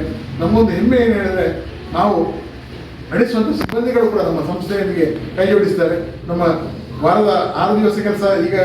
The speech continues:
ಮಾಡೋದೇ ಕಷ್ಟ ಅಂತ ಸರ್ಕಾರದಿಂದ ಬಂದ ಐದು ದಿವಸಕ್ಕೆ ಬಂತು. ಆದ್ರೂ ಕೂಡ ನಮ್ಮ ಸಿಬ್ಬಂದಿಗಳು ನಿರಂತರವಾಗಿ ಪ್ರತಿಯೊಂದು ನಮ್ಮ ಕಾರ್ಯಕ್ರಮಕ್ಕೆ ಬರೋದ್ರ ಮೂಲಕ ಇವತ್ತು ನಮ್ಗೆ ನಾಲ್ಕೈದು ಜನ ಹೇಳಿದ್ರು ಕೂಡ ಇವತ್ತು ಸುಮಾರು ಹತ್ತು ಜನ ಬಂದಿದ್ದಾರೆ.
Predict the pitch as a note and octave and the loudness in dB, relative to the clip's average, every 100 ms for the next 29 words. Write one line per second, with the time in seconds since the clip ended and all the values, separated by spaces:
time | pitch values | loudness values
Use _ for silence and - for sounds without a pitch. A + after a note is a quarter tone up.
0 | F3+ - D#3+ F3+ G3+ G#3 F3+ F#3+ F#3+ F#3 | 2 0 -2 0 2 2 2 2 0 2
1 | E3+ D3+ F3 F3+ G3 F#3 F3+ E3+ E3 F#3 | 2 2 0 0 2 0 0 0 2 2
2 | G3+ - G3+ F3 E3 D#3+ - G#3+ G#3+ A3 | 2 2 0 0 0 0 0 2 2 4
3 | G3+ - - - - F3+ G#3+ G#3+ G3+ G3+ | 2 0 -4 -8 -4 0 2 2 2 2
4 | G3+ G3 E3+ F#3 - - E3+ G#3 A#3+ B3 | 2 2 0 -2 -6 -6 0 2 4 2
5 | A#3 G3+ E3+ A#3+ - F3 A#3 A#3+ A3+ G#3 | 4 2 0 -4 -4 -6 0 2 4 2
6 | F3+ E3+ F3+ F3+ G3+ F3+ E3+ F3+ F#3+ F#3 | 0 0 0 0 -2 -2 0 0 0 2
7 | F3 E3 E3 - - - F#3+ G#3 G#3 G#3 | 2 2 0 -2 -6 -4 -2 2 2 4
8 | G#3 G3 G#3 A#3 A3 A3 G#3+ G#3+ G#3 G#3+ | 2 2 4 4 6 4 4 4 4 2
9 | G#3+ G3+ F#3 E3+ - - - - F3 - | 4 2 2 -2 -4 -8 -8 -6 -6 -2
10 | A3+ G#3+ G3 F#3 F3 | 2 2 0 -2 0